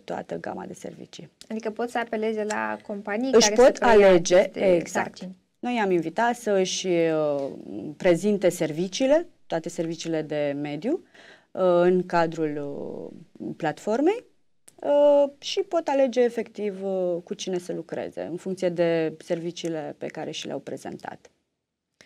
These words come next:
Speaker 2: Vorbim, spuneam, uh, spunea Mihai, de fapt, despre cinci sute de companii pe care le aveți până acum printre clienți.
Speaker 1: Da, utilizatori.
Speaker 2: Companii și consultanți. Uh,
Speaker 1: Așa
Speaker 2: din
Speaker 1: e.
Speaker 2: ce domenii de activitate vin cel mai, uh,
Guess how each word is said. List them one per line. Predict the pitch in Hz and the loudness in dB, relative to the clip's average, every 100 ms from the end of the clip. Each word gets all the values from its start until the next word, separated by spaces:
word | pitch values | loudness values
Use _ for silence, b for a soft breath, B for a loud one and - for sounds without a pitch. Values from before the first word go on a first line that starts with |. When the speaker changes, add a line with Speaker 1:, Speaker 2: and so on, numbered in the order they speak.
| b b b _ | b b b _
Speaker 2:
Vorbim, | 226 233 233 285 | -6 -4 -4 -6
spuneam, | 285 254 254 262 | -6 -4 -2 -2
uh, | 269 254 240 | -4 -6 -6
spunea | 247 - 233 | -8 -6 -6
Mihai, | 226 233 214 | -4 -4 -6
de | |
fapt, | 196 220 | -4 -6
despre | 226 233 214 | -6 -6 -8
cinci | - 247 | -6 -6
sute | 226 220 | -4 -2
de | 208 | -2
companii | 208 202 196 190 | -4 -4 -4 -4
pe | 185 180 | -8 -10
care | 180 | -8
le | 180 | -8
aveți | 175 185 185 | -8 -10 -10
până | - 175 | -12 -12
acum | 180 202 | -10 -12
printre | 208 196 185 185 | -10 -10 -8 -8
clienți. | 190 196 285 226 | -6 -2 0 0
Speaker 1:
Da, | 165 - | -2 -10
utilizatori. | - 233 214 214 196 196 196 - B B B - | -6 -4 -2 -2 -2 -2 -6 -10 B B B -8
Speaker 2:
Companii | 226 226 220 233 | -6 -4 -4 -4
și | 240 | -4
consultanți. | 226 202 190 180 180 175 - | -6 -8 -10 -12 -14 -16 -10
Uh, | - | -4
Speaker 1:
Așa | 220 220 | -2 0
Speaker 2:
din | 214 247 | -2 -2
Speaker 1:
e. | |
Speaker 2:
ce | 254 277 | 0 0
domenii | 214 185 175 | -2 -4 -8
de | 170 | -8
activitate | 175 175 180 175 180 180 - | -8 -10 -12 -10 -12 -12 -14
vin | 180 175 | -12 -12
cel | 175 175 | -12 -14
mai, | 175 - | -14 -16
uh, | - | -18